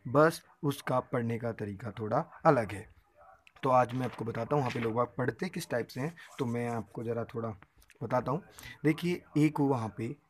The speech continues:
आ पढ़ा जाता है, क्या पढ़ा जाता है? आ। और बी को बे पढ़ा जाता है, और सी को से पढ़ा जाता है, और डी को दे पढ़ा जाता है, और ई को ये हमारे वहाँ पे यानी फ्रेंच में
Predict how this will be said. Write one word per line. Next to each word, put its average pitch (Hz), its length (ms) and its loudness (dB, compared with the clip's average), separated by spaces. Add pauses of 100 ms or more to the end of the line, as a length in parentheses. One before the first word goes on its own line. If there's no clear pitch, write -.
(140)
आ 151 100 6
पढ़ा 113 260 -2
जाता 107 260 -10
है, 110 180 -8 (280)
क्या 143 120 0
पढ़ा 139 160 2
जाता 139 240 -4
है? 175 120 -4 (120)
आ। 117 140 0 (400)
और 135 120 -2
बी 143 220 -2
को 160 280 2 (360)
बे 160 260 4
पढ़ा 110 280 -4
जाता 107 300 -6
है, 110 160 -8 (260)
और 123 80 -4
सी 175 240 -4
को 151 200 0 (300)
से 175 220 0
पढ़ा 113 260 -4
जाता 110 280 0
है, 117 200 -4 (240)
और 127 100 -6
डी 165 200 0
को 151 360 0 (160)
दे 147 160 4
पढ़ा 117 260 -4
जाता 107 240 -8
है, 110 180 -8 (260)
और 135 260 -6
ई 170 120 0
को 151 320 0 (1200)
ये 147 80 -2
हमारे 139 400 2
वहाँ 120 180 -2
पे 113 180 -6 (1200)
यानी 117 160 -4
फ्रेंच 156 480 0
में 120 260 -4